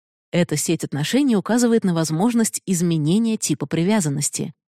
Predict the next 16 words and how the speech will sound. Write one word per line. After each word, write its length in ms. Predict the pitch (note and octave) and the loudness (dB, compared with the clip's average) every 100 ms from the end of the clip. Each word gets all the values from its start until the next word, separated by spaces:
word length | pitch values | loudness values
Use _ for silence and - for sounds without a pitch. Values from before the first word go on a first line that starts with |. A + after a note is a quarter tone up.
| _ | _
что 280 | - - | -6 -2
опять 320 | D3 C3+ C3+ D#4 | -2 -2 -2 -2
отсылает 480 | - B3 F3+ G#3 | -2 0 2 0
нас 200 | A3 A#3 | 0 -4
к 60 | - | -2
врожденной 520 | A3 G3 D#3 G3 A#3 | -2 -2 0 2 2
пластичности 800 | G#3 F3+ - - C3+ D#3+ G3 - | 0 -2 -2 -4 -4 -2 -4 -6
человеческого 760 | - G3+ C#3 C#3+ D3 - D#3 E3+ | -6 -4 -2 -2 -4 -4 0 2
мозга. 480 | G#3+ F3+ D3+ C#3 - _ _ _ _ _ _ _ _ _ _ | 2 2 -2 -10 -12 _ _ _ _ _ _ _ _ _ _
И 80 | - | -10
все 340 | C3+ - F3+ A#3 | -6 0 2 4
же 160 | G3 | 2
известно, 640 | - D#3+ D3 F3 F3+ - B2+ | 0 0 2 2 2 0 -4
что 200 | - C#3+ | -2 -2
налаживание 580 | D3 G#3+ A3+ G#3+ G3 | 0 0 2 2 0
привязанности 800 | F3 C#3+ D3 A3 A3+ G#3 - G3 | 0 -2 0 2 2 2 0 -2